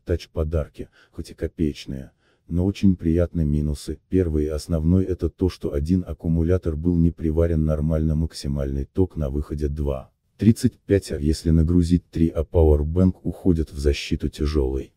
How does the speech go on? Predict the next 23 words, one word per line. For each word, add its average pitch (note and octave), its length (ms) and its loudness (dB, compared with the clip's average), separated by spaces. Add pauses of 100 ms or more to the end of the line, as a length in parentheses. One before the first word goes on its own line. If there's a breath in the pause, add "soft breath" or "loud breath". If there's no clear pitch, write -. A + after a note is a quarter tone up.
(300)
Powerbank A2 720 6
покупался G2 640 -2
для F2 160 4
апгрейда G2+ 500 4
аккумулятора F2+ 800 2
ноутбука F2 640 2
путём D#2 360 -4
пересадки D#2 520 -4
банок F2 400 4
с - 120 -12
него D#2 200 2
на D2+ 140 2
аккумулятор E2 640 0
ноутбука, D#2+ 760 -2 (320 soft breath)
который F#2+ 380 4
уже F2 240 0
давно E2+ 360 4
больше E2+ 360 0
получаса D#2 640 -6
от C#2+ 160 -8
батареи D#2 460 0
не D#2+ 180 2
работал. D2 600 -4